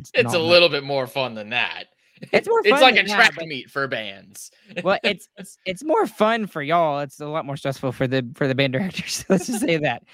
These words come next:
Speaker 1: But, uh, like, I s-, I spent the whole day today 'cause we hosted it at our high school, but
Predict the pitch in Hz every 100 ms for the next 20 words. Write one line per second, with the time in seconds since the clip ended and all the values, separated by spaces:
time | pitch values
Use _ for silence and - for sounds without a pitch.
0 | - - - - 151 180 175 165 160 160
1 | - _ _ _ _ _ _ _ _ _
2 | _ 180 165 - _ - 170 170 160 151
3 | 165 170 190 165 156 - 190 180 170 160
4 | 151 139 131 135 151 156 165 - 143 143
5 | 143 139 143 143 135 127 123 _ _ -
6 | 151 156 156 - 127 120 - _ _ _
7 | 139 151 143 139 -